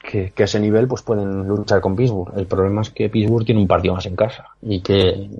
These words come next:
y que Rinne va a tener que rendir en, en, en el, buah,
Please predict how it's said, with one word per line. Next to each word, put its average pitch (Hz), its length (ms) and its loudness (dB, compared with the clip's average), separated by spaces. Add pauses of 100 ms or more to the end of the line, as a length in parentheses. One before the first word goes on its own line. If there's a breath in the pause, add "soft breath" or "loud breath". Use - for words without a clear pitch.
(300)
y 98 160 0
que 101 200 4
Rinne 113 280 6
va 120 80 8
a 120 40 0
tener 113 180 2
que 107 100 4
rendir 104 340 0
en, 98 500 -6
en, 104 720 -4 (840)
en 98 220 4
el, 98 200 2
buah, 92 260 2